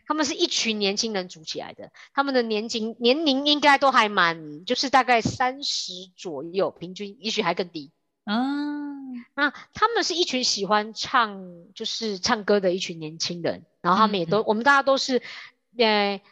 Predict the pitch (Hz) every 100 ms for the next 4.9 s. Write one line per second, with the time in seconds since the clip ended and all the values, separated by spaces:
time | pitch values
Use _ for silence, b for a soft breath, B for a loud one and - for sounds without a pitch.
0 | b - 233 247 220 254 277 185 214 196
1 | 180 151 160 _ b 208 226 220 190 165
2 | 320 311 339 339 339 370 311 330 302 269
3 | - _ - 262 254 262 233 294 226 196
4 | 214 214 220 196 165 147 147 156